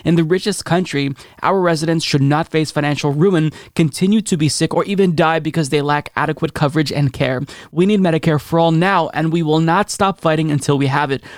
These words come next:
This hearing ignites the reality that we must act now." All excellent points, and there were more progressive lawmakers that made really fantastic points. Also, Adi Barkan, uh, responded to this hearing,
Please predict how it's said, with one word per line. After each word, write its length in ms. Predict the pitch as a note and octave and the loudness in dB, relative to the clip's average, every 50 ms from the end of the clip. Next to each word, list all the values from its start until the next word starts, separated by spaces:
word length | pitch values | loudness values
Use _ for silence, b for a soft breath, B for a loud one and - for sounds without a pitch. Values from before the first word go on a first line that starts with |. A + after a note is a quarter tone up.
| B B | B B
This 180 | D#3+ D3 - | 0 0 2
hearing 260 | - F#3 F#3+ F#3+ F#3+ | 2 2 2 2 2
ignites 540 | - C3+ D#3 D#3+ D#3+ D#3 D#3 D#3+ D#3+ - - | 0 -2 0 2 2 4 4 2 0 -2 -4
the 100 | - D#3 | -6 -4
reality 400 | C#3+ D3 E3 E3 F3+ E3 D3+ D#3 | -2 0 0 2 2 0 0 -2
that 240 | D3 C#3 - B2+ G#2 | -4 -2 -4 -2 0
we 80 | D#3+ D#3+ | 2 2
must 400 | D3+ D3 C#3+ C#3 C#3 - - - - | 2 2 2 0 -2 -4 -8 -10 -6
act 400 | - C3+ C3+ C#3 C3+ - - - _ - | -4 -2 -2 -2 -4 -8 -14 -16 _ -4
now." 460 | - C3 C3 C3 B2+ A#2+ A#2 - C#3 - _ - | 0 0 2 2 2 0 -2 -4 -8 -12 _ -2
All 180 | C#3+ D#3 D#3 | 0 2 2
excellent 400 | - C#3+ - - - D3 C#3 C3 | 0 0 -4 -2 -2 -2 -2 0
points, 340 | - D#3 D#3+ D#3 D3+ C#3+ - | 0 0 0 2 0 -2 0
and 160 | - D3+ D3+ | 0 0 0
there 100 | C#3+ D#3 | 2 2
were 120 | D#3 E3 D#3+ | 2 2 2
more 360 | D#3 D3 C#3+ D3 D3 D3 C#3+ | 2 2 4 4 4 2 2
progressive 460 | - - C#3 C3 C#3+ C3+ - - C3 | 0 -2 0 0 0 0 0 0 2
lawmakers 460 | C#3 C3+ C3+ C3 C3 B2 C3 C3 - | 2 2 2 2 0 0 0 -2 -2
that 120 | - C3+ C3 | -2 -4 -2
made 200 | C3+ C3+ B2+ B2+ | 0 -2 0 0
really 180 | C3+ C3 B2+ | 0 0 0
fantastic 560 | B2+ - C3+ B2+ A#2 C3 B2 B2 - C3+ B2 - | 0 -2 -2 -4 -2 -4 -4 -6 -6 -10 -10 -6
points. 260 | D3 C3+ C3+ C3 - | -4 -4 -4 -4 -2
Also, 300 | - C#3+ D3+ - D#3+ C3+ - | -4 -4 -2 0 -2 -2 0
Adi 180 | - D3 D3 C#3+ | 0 -2 0 0
Barkan, 540 | A#2+ B2+ C3 C3 C3 - D3 C#3 C3+ C3+ B B B B B B B B | 0 0 0 0 0 0 2 2 2 0 B B B B B B B B
uh, 200 | - D3+ D#3 C3+ - | 0 0 0 0 0
responded 640 | D3+ D3+ - - - D#3+ D3+ D#3 D3+ D3+ C3+ B2+ - | -2 -4 -4 -2 -2 0 0 0 0 -2 -4 -6 -8
to 200 | - - D3 C3+ | -4 -4 -2 -2
this 220 | C3 C3 B2 - | -2 -4 -6 -6
hearing, 480 | - - D3+ D3+ D#3+ D#3+ D#3+ E3+ E3 E3 | -6 -4 -2 0 0 0 0 -2 -4 -6